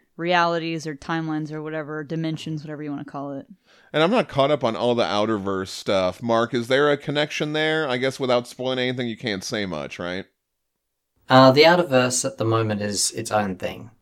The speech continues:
Speaker 2: Okay.
Speaker 3: Um, like, yeah, they, they're compartmentalizing it. Uh, um, I don't think they have any plan to cross it over, but I wouldn't rule it out.
Speaker 2: Right.
Speaker 1: But maybe this particular book club member is, is talking about his own headcanon where there is a potential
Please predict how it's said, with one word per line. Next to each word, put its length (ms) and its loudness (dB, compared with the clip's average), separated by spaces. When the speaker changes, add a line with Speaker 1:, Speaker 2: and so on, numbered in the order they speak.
Speaker 2:
Okay. 120 2
Speaker 3:
Um, 500 4
like, 400 2
yeah, 260 -2
they, 200 0
they're 340 6
compartmentalizing 960 2
it. 280 -10
Uh, 160 4
um, 140 0
I 80 2
don't 180 0
think 160 -8
they 60 -2
have 220 -2
any 140 -2
plan 320 -2
to 40 -6
cross 280 -4
it 60 -2
over, 320 4
but 320 -6
I 100 -2
wouldn't 300 -6
rule 200 -4
it 60 -8
out. 220 -8
Speaker 2:
Right. 440 -2
Speaker 1:
But 140 -2
maybe 480 2
this 160 -6
particular 440 -8
book 220 -10
club 180 -6
member 420 -2
is, 360 -12
is 220 -10
talking 340 -6
about 300 -6
his 180 -8
own 260 -6
headcanon 680 -6
where 260 -6
there 180 -4
is 140 -6
a 40 -12
potential 800 -8